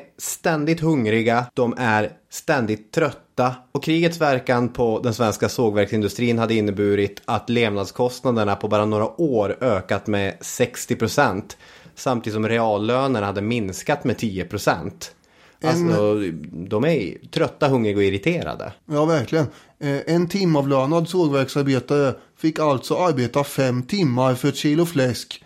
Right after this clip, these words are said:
Speaker 2: och en sågare fick lägga ut fyra timlöner för ett två kilos paket hårt bröd.
Speaker 1: Mm.
Speaker 2: Arbetsdagen var tio timmar, skriver Klockare.
Speaker 1: Ja. Och så här ser det ju ut i stora delar av Sverige. Alltså, man kan lyfta fram Söderhamn, man kan lyfta fram Valdemarsvik, eh,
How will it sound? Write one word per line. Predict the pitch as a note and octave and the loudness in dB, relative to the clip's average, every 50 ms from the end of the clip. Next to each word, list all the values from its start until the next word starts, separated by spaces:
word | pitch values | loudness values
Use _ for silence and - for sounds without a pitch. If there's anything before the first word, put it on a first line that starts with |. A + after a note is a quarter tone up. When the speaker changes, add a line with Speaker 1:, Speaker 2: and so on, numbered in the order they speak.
| _ _ | _ _
Speaker 2:
och | - D3 C3 D#3+ | -8 -4 -2 0
en | D3+ D3 | 0 0
sågare | - - G3 F#3 D3+ C3 B2 C3+ C3+ C3+ C#3 C3 | 0 0 2 2 0 2 2 2 2 2 0 0
fick | - D#3+ C#3+ - | -2 -4 -2 0
lägga | D3+ D3+ D3+ D3 D#3+ | 0 0 2 2 2
ut | D#3+ D3 C3+ - | 2 2 0 -2
fyra | - - F3 F3 D#3 B2 A#2+ B2 | -2 -2 0 2 2 2 0 0
timlöner | B2 - E3+ D#3 C#3 B2 A#2+ A#2+ A#2+ A#2+ B2 B2 B2 A#2+ B2 - - - - _ | 0 0 0 2 2 2 2 2 2 2 2 2 0 0 -2 -6 -14 -20 -20 _
för | - - - C#3 | -8 -2 -2 -2
ett | C3+ C#3 | -2 -2
två | - - F3 D#3+ C3 | -4 -2 0 0 0
kilos | - - C3 B2+ B2+ C3 B2 B2+ | 0 0 0 0 0 0 0 -2
paket | - D3+ D3 - C3+ B2+ B2+ B2+ | -4 -6 -4 -2 -4 -4 -2 -2
hårt | B2 B2 B2+ B2 B2 - | -2 -2 -2 -2 -2 -2
bröd. | B2 B2 B2 A#2 - - - - - - _ | -2 -2 -2 -2 -6 -10 -16 -20 -20 -12 _
Speaker 1:
Mm. | - A#2+ G#2+ D#3+ | -2 0 2 2
Speaker 2:
Arbetsdagen | D3+ C#3 B2 B2 B2 - B2+ B2 B2 B2 C3 | 2 0 0 -2 -2 0 0 2 2 0 -2
var | C3 | 0
tio | B2+ D#3 C#3 A#2+ A2 | 0 0 0 0 0
timmar, | - C3 A#2 A2 A2+ A#2+ A#2+ | 0 -2 -2 -2 -2 -4 -6
skriver | - - B2+ A#2 A2 | -6 -4 -4 -4 -4
Klockare. | G#2 - B2+ A#2 - - B2 B2 C3+ - _ _ _ | -2 -2 -2 -2 -2 -8 -14 -14 -14 -18 _ _ _
Speaker 1:
Ja. | - A2+ F#2 E2+ E2 - - _ _ _ _ | -2 0 0 0 -2 -8 -14 _ _ _ _
Och | - C3+ | -2 -2
så | - - C#3 | 0 -2 0
här | C3 C3+ C3+ | 0 0 0
ser | C3 - E3 D#3+ | 0 0 0 0
det | D#3+ | 2
ju | D#3+ D#3+ D3+ | 2 2 0
ut | C#3+ C3+ - | 0 0 -2
i | B2 | -4
stora | A2 - - D3 C3 G#2+ G#2+ G#2 G2+ | -4 -4 -4 -2 0 0 2 2 2
delar | G2+ G#2+ G#2 G2+ G2 G2+ G2 | 2 2 2 0 0 -2 -4
av | G2 F#2+ | -4 -4
Sverige. | F#2+ - C3+ C#3+ D3 C#3+ C3+ G#2 F#2 F#2 | -4 -4 -2 0 0 0 0 -2 -4 -6
Alltså, | G2 A2+ | -6 -4
man | A#2 A2+ A2+ A#2 | -4 -2 -2 -2
kan | A2+ C3+ C3 C3 | 0 0 0 2
lyfta | C3+ C3+ C3+ - C3 A#2+ | 2 0 0 0 -2 -2
fram | - B2 G#2 F#2+ F#2+ F2+ | 0 -2 -2 -2 -4 -6
Söderhamn, | - - A#2+ G#2 F#2 G2+ F#2+ F2 F#2 F2+ E2+ E2+ F2 F2+ G2 | -2 0 0 0 2 0 -2 -2 -2 -4 -4 -4 -6 -6 -4
man | G#2+ A#2+ B2+ | -2 -2 -2
kan | B2+ D#3 D3+ | 0 0 0
lyfta | D#3 D#3 D#3 - E3 C#3+ | 0 -2 -2 -2 -2 -2
fram | D3+ D3 C#3 C#3 | 0 -2 -2 0
Valdemarsvik, | C3+ C#3 C#3 C#3+ C3+ C#3+ C#3+ C#3 C3+ - A#2 A#2 E3+ G3+ - F2+ F2 - _ - - - - _ _ - - - - _ _ _ | 0 0 0 0 0 0 0 -2 -2 -2 -2 -2 -2 -2 -4 -8 -10 -12 _ -14 -14 -14 -16 _ _ -20 -20 -20 -20 _ _ _
eh, | - A#2+ A2+ G#2 G2+ F#2+ | -4 0 0 0 0 0